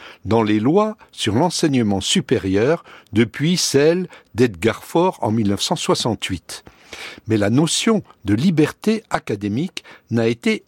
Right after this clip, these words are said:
explicitement mentionnée que dans la loi de programmation de la recherche du vingt-quatre décembre deux mille vingt. Elle énonce que, désormais,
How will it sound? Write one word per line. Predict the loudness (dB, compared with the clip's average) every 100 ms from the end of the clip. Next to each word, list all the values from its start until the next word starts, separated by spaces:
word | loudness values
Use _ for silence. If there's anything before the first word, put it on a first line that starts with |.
| -4
explicitement | -2 -4 -6 -2 0 0 -4 -2 0 0
mentionnée | 2 0 0 0 2 4 2 0 -6 -20 _
que | -2 0 -2 -8
dans | -2 0
la | 2 0
loi | 2 2 2
de | 0
programmation | -4 0 0 0 -2 -2 -4 -2
de | -2 0
la | 0
recherche | 0 0 0 -2 -4 -10 -14 -20 _
du | -4
vingt-quatre | 0 0 -2 0 0 0 -8 -10
décembre | 0 0 2 0 0 0 -2
deux | 2 2
mille | 2 0
vingt. | -2 -2 _ _ _ _ _ _
Elle | 2 4
énonce | 4 2 0 -4 -6
que, | 0 0 0
désormais, | -2 2 4 2 2 2 0 -2